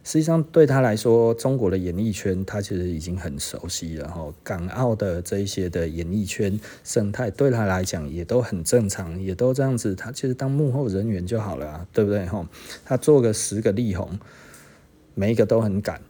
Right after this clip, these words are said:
那其实真的就都有起来了啊。这对他来说，维持他的现在的这些运作来讲，对他来讲并不是一个很大的问题。他至于这一个圈子已经太多的 know-how，并且有一定的地位了，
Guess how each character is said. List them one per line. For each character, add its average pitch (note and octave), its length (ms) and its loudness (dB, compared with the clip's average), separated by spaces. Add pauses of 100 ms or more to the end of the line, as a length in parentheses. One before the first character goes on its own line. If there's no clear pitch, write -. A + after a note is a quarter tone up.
(200)
那 A#2 220 2
其 G#2+ 200 0
实 F2 360 -4
真 G2 240 0
的 F#2 100 2
就 G2+ 180 0
都 F2 220 0
有 E2+ 140 -2
起 - 220 -8
来 D#2+ 180 -8
了 D#2 80 -12
啊。 E2 180 -10
这 A#2+ 160 -2
对 B2 220 2
他 A2 140 -2
来 G2 140 0
说， G#2 300 0
维 G#2 220 -2
持 F2+ 280 -6
他 A2 220 -2
的 F#2 260 0
现 A#2 300 -2
在 G#2+ 240 2
的 F#2 180 -2
这 G#2 220 -2
些 G#2 180 -2
运 G2 260 -4
作 G#2 200 0
来 F2 160 -2
讲， D#2+ 260 -8
对 B2 200 -2
他 G#2+ 140 -2
来 F#2+ 120 -2
讲 F#2 200 -6
并 A#2+ 180 -2
不 G#2+ 100 -4
是 A#2 180 0
一 G#2 80 0
个 F#2+ 100 -2
很 F2 180 -4
大 A2+ 180 -2
的 F2+ 80 -2
问 G2+ 160 -2
题。 E2+ 140 -6
他 B2 160 -8
至 C3+ 280 -2
于 G2 120 0
这 B2 160 2
一 B2 40 2
个 A#2 100 2
圈 A2+ 300 -4
子 G2+ 160 -4
已 E2 40 -4
经 F#2 180 -6
太 A2 240 -4
多 G2 160 -2
的 F#2 80 -2
know-how， F#2 420 -4
并 G#2 200 0
且 - 180 -6
有 - 80 -6
一 F2+ 100 -10
定 G2+ 220 -4
的 E2+ 80 -4
地 F2+ 240 -4
位 F2 200 -2
了， - 120 -14